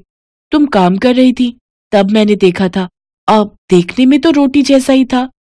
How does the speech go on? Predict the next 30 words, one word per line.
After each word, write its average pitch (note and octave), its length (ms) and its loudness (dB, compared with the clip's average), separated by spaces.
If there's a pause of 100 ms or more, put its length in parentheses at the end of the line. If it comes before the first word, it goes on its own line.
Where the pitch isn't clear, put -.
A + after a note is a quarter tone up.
(160)
लेकिन F#4+ 380 2 (280)
रोटी B3+ 360 0
से F#4+ 160 0
थोड़ा E4 360 0
मोटा F3 360 -2
था F3+ 340 -10 (400)
और C4 400 0 (260)
उसके D4+ 320 0
ऊपर F4+ 220 2
बहुत B3 380 -2
कुछ F4+ 220 -4
सजा A3 440 0
रखा G#3 320 -2
था। G3 280 -6 (480)
अब G#3 380 -2 (440)
वो A3 200 0
मुझे A3 360 0
भी A3+ 180 -4
खाना A3 440 0
है, A#3+ 200 0
माँ।" G#3 360 -2 (540)
"अरे D#3+ 220 -2
पिंकी, D3 520 -6 (440)
ये E4+ 80 4
सब F4 240 0
अमीर C#4+ 320 2
लोगों C4 240 0
के C4 160 -4
चोचले E3+ 440 -4
हैं E3 180 -6